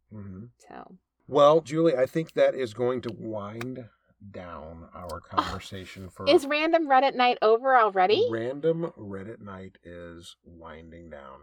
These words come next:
Speaker 2: Wow.
Speaker 1: Do you have anything else you would like to say to our listeners before we go?
Speaker 2: I think that our listeners should all chime in on the, on the blog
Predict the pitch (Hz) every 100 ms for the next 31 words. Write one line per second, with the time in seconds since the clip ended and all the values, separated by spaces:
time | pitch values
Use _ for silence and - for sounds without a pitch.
0 | 76 185 190 180 175 170 165 165 113 120
1 | 117 113 113 104 110 104 92 98 101 -
2 | - 98 95 92 85 80 - 90 - 80
3 | 80 80 - 92 82 80 - 73 78 76
4 | 71 73 - _ 101 104 101 - 104 98
5 | - 92 92 85 82 90 80 _ _ -
6 | 285 349 415 415 359 302 269 - 226 220
7 | 226 240 240 202 196 - 208 - 180 208
8 | - - 220 226 190 175 175 - 175 180
9 | 196 202 202 202 180 196 247 302 285 165
10 | 190